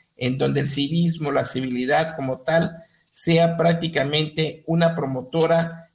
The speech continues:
en el propio desarrollo de una mejor sociedad, y no estrictamente esta sociedad que dice reclamar que porque ya le toca. Y esta división que se ha generado de chairos y fifís, que me parece muy violento,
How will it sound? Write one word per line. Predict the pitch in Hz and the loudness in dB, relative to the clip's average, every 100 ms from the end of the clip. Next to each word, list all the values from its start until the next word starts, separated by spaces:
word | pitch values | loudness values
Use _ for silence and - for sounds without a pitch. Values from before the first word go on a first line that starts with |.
| - | -6
en | 131 | -2
el | 127 | -2
propio | 156 151 160 | -2 -2 2
desarrollo | 147 135 123 143 147 147 151 165 _ _ | 2 0 -4 -2 -2 -2 -2 -6 _ _
de | - 139 | -8 -6
una | 147 139 | -2 -2
mejor | 127 - 131 | -4 -2 -4
sociedad, | 123 120 - 107 98 101 - | -2 -6 -6 -4 -4 -4 -6
y | 139 | -4
no | 151 185 190 | 0 2 2
estrictamente | 180 165 - 175 170 160 165 165 165 147 | 2 0 -2 -2 0 0 2 2 2 -2
esta | 143 143 | -2 -4
sociedad | 135 135 143 147 160 160 | -4 -6 -2 2 2 0
que | 147 | -4
dice | 147 156 147 151 151 - - _ - | -2 -2 0 0 0 -4 -20 _ -12
reclamar | 147 143 135 147 143 165 170 165 | -4 -4 -2 0 2 2 0 0
que | 156 | -4
porque | 151 131 - | -4 -10 -6
ya | 123 135 | -2 -2
le | 127 | -2
toca. | - 101 - 101 - _ _ _ | -8 -14 -8 -10 -10 _ _ _
Y | 139 160 | 0 0
esta | 165 170 | 2 2
división | 156 151 135 - 170 196 | 0 -2 -2 -2 -2 -2
que | 165 | -4
se | 139 165 | -2 0
ha | |
generado | 156 175 151 147 170 170 160 | 0 0 0 2 2 2 -2
de | 131 | -2
chairos | - 151 165 165 143 | 0 0 0 -2 -6
y | |
fifís, | 131 135 - 180 190 | -8 -8 -6 -8 -8
que | 156 | -8
me | 135 | -8
parece | - 147 139 139 147 - | -4 -4 -4 -8 -10 -6
muy | 160 185 | -2 -2
violento, | 156 151 151 165 165 185 | 0 0 0 0 -2 -6